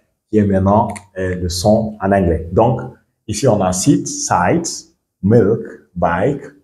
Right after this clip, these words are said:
hit, like, will, life,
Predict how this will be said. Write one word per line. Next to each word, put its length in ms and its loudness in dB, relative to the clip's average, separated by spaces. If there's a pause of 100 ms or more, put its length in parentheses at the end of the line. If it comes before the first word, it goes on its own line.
(320)
hit, 260 0 (240)
like, 520 0 (420)
will, 480 4 (260)
life, 520 0